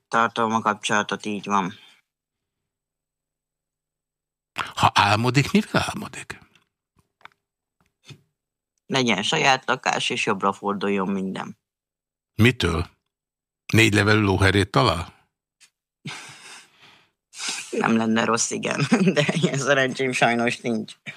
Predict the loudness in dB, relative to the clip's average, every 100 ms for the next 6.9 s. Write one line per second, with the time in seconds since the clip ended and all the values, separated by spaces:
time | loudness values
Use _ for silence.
0 | -20 -20 _ _ _ _ -10 -8 -10 -12
1 | -14 _ _ _ _ _ -6 2 2 6
2 | 6 4 2 -2 2 4 4 4 2 2
3 | 0 0 0 0 0 0 -2 -4 -8 -14
4 | -18 -20 _ _ _ _ _ _ _ _
5 | _ _ _ _ _ _ _ _ _ -4
6 | -4 -2 2 4 4 2 0 -4